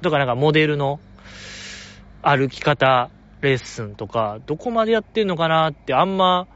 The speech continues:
話されてないことですけども、気になりますね。ありがとうございました。<laughs> あ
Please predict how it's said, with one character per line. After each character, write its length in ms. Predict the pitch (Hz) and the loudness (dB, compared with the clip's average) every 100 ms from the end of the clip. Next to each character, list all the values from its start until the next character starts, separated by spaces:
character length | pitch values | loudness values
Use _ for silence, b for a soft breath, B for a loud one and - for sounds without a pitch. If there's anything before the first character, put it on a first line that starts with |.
| b b b - - | b b b -20 -18
話 420 | - 185 196 180 | -4 0 0 2
さ 120 | 190 | 2
れ 140 | 185 | 0
て 180 | 170 175 | 0 0
な 160 | 143 123 | 0 0
い 80 | 120 | -2
こ 120 | 135 | -4
と 100 | 127 | -4
で 100 | 110 | -6
す 100 | - | -10
け 80 | 104 | -12
ど 120 | 104 | -10
も、 340 | 110 107 95 - _ - - - _ _ - - - - | -10 -10 -12 -20 _ -20 -20 -20 _ _ -20 -20 -20 -6
気 120 | 151 | -4
に 80 | 131 | -4
な 80 | |
り 80 | 107 | -4
ま 140 | 107 107 | -10 -10
す 140 | 117 | -4
ね。 400 | 123 127 104 113 - B B B B B B B - | 0 0 -2 -6 -20 B B B B B B B -8
あ 80 | 123 | -4
り 60 | 117 | -4
が 80 | |
と 120 | 107 110 | -2 -4
う 20 | |
ご 80 | 113 | -2
ざ 120 | 120 | -2
い 60 | |
ま 140 | 120 131 | -2 -4
し 100 | - | 0
た。 320 | 131 123 | 2 4
<laughs> 0 | |
あ 40 | 117 | 2